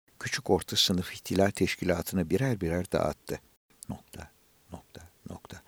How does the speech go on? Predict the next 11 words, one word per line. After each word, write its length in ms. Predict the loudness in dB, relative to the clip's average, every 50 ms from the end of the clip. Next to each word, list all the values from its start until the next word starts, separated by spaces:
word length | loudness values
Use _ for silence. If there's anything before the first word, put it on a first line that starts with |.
| -20 _ _ _ _ _ _ _ _ _ _ _ _ -4
Bu 100 | -2 0
sınıf 340 | 2 4 4 4 2 0 -4 _ 0
bugün 340 | 0 2 2 2 0 0 0 -4 -12 -18 -14 -6 -2
Almanya'nın 540 | 0 2 2 4 4 4 4 2 2 2
en 160 | 2 4 4 4
sefil 400 | 4 2 2 0 -2 0 2 4
ve 100 | 4 6
zavallı 400 | 8 8 8 8 6 4 0 -2
kitlesidir. 800 | -6 -10 _ -4 -2 0 0 -2 -2 -2 -4 -4 -4 -6 -14 _ _ _ _ _ _ -16 -12
Nokta, 320 | -12 -12 -12 _ -16 -18 -18 -18 -20 _ _ _ _ -20
nokta, 320 | -20 -20 _ _ -16 -16